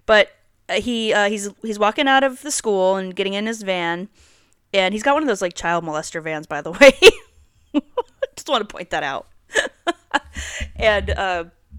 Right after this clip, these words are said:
and Dexter jumps in front of him and says, "Hey!" And he's, he's like, "Oh, you scared me." He goes, "Hey, I was hoping I'd catch a ride to Tampa." And he's like, "No.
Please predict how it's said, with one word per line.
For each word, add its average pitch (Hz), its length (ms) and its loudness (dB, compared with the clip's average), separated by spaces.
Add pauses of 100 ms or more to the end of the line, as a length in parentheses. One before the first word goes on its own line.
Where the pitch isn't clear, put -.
(640)
and 208 180 -4
Dexter 226 800 0
jumps 285 200 4
in 285 80 -4
front 262 140 2
of 247 40 -2
him 240 40 -6
and 208 60 -8
says, - 160 -4
"Hey!" 466 180 2 (560)
And 220 140 -4
he's, 220 340 -4
he's 208 100 -8
like, 208 140 0
"Oh, 587 100 6
you 554 80 -2
scared 320 260 -2
me." 214 140 -12 (280)
He - 60 -20
goes, 285 160 4
"Hey, 285 240 -2 (280)
I 285 80 0
was 294 120 2
hoping 320 180 0
I'd 240 80 -2
catch 277 220 -6
a 277 40 -2
ride 269 160 0
to 214 60 -14
Tampa." 240 500 -4 (460)
And 190 380 -2 (120)
he's 196 200 -10
like, 180 260 -6
"No. 165 580 -6